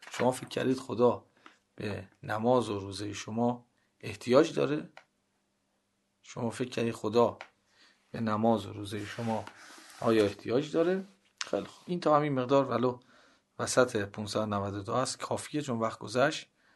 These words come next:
و توضیح هم داره که انشالله هم جلسه آینده می‌دم. یک توضیح خیلی دقیقی داره این که این نه زراره و مفضل، نه زراره و اینها کوچک بشن، نه مفضل کوچک بشه و این یک داستان عجیبی داره و درسی داره برای همه ما.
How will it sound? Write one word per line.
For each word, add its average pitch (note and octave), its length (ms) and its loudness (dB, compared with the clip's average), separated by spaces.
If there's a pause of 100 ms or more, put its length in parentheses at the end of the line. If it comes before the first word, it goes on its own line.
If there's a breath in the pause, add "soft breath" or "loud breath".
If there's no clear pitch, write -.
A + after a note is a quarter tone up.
(540 loud breath)
و C#3+ 360 10 (120)
توضیح B2 420 2
هم E3 80 2
داره D#3+ 160 4
که D3 100 -4
انشالله A#2+ 280 0
هم B2+ 60 0
جلسه A2+ 360 0
آینده G#2+ 320 0
می‌دم. G#2 300 -8
یک A#2 140 -8
توضیح A2+ 340 -6
خیلی A#2 260 -4
دقیقی A2 440 -2
داره F#2+ 220 -6
این G2 140 -12 (120)
که - 120 -10
این A#2+ 240 -6 (540 soft breath)
نه B2+ 320 6 (220)
زراره A2+ 400 6
و B2 60 6
مفضل، A2 460 2 (140)
نه C3 140 6
زراره A2+ 380 6
و B2+ 80 8
اینها A2 240 2
کوچک D3 360 0
بشن، C#3+ 340 0
نه B2+ 100 0
مفضل A#2+ 500 4
کوچک D#3 300 0
بشه D#3+ 320 2
و - 20 8
این D#3+ 140 6
یک F3+ 180 -4 (380)
داستان B2 420 4 (100)
عجیبی A#2 440 2
داره B2+ 200 2
و D3 40 8
درسی A#2+ 500 10
داره G#2 200 -4
برای - 160 -4
همه G#2 300 -4
ما. G2+ 220 -10